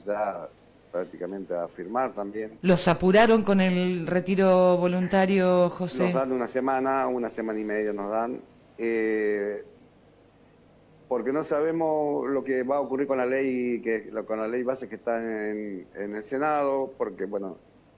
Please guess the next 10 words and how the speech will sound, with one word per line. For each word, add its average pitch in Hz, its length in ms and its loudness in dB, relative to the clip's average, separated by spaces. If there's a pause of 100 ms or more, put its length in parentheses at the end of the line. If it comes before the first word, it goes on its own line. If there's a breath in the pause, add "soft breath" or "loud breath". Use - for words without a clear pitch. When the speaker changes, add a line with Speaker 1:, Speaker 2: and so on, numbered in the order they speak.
(540)
Speaker 1:
lo 110 160 -4
que 110 100 -6
nos 107 160 -4
dicen, 120 240 -4
sí, 104 260 -4 (240)
a-, 113 380 0 (400)
aprovechen 135 540 -2
esta 143 180 -2
oportunidad 131 540 -2
porque 104 720 -2